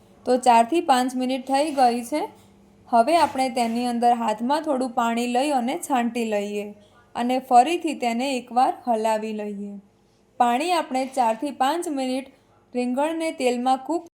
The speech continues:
થવા દેવાના છે અને પછી જ તેની અંદર પાણી છાંટવાનું છે.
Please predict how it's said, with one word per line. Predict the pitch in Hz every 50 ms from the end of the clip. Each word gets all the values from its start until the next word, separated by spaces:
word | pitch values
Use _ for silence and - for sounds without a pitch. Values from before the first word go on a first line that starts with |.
| _ _ -
થવા | 269 254 247 247 269 285 294
દેવાના | 262 269 247 233 240 240 240 233 233 233
છે | 233 233 - 269 269 294 320 320 - - - - -
અને | 240 254 277 294
પછી | 294 269 233 233 233 - - 359 370
જ | 370 -
તેની | 277 262 247 240 247 240
અંદર | 240 233 226 285 302
પાણી | - - 262 240 233 233 262 330
છાંટવાનું | 320 - 269 240 220 220 214 220 226 220 220 220 220 214 202
છે. | - - 214